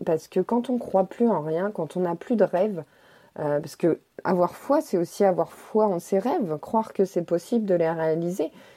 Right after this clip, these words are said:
Et tout est possible. Voilà, avant de, d'inventer les avions, on savait pas voler et on pensait que ce serait pas possible. Et pourtant, il y a quelqu'un qui l'a inventé et qui l'a créé. Donc, euh, pour moi, rien n'est impossible.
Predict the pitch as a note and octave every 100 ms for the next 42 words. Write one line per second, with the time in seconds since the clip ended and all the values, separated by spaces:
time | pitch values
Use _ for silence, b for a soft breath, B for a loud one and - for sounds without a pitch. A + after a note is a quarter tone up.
0 | B E3+ F3+ E4+ F#4 F#3+ - F3+ - F#3+
1 | D#3+ - b b b - F#2 E3 C#4+ A#3
2 | D#3+ E3+ E3+ E3 E3 E3+ E3+ E3+ G3+ F3
3 | E3+ E3 E3 F#3+ A#3+ G3+ D#3+ E3+ D#3+ D#3+
4 | G3 F3+ F3 G3 C4 G3 D#3+ D#3 D#3 E3
5 | G#3 - F3 - D#3+ E3+ - E3 - C4+
6 | C4+ E3 D#3+ D#3+ - G#3+ A#3 D#3+ D#3 -
7 | G#3 G#3 F#3 E3+ D3 D#3 E3 A3+ A#3+ G3
8 | - E3 D#3 - - D4+ F#3 F3 F3+ E3
9 | _ _ _ - G3+ A3 A#3+ G#3+ G3+ A3+
10 | G#3+ G#3 G3 F#3+ F3+ - C4 A#3+ E3+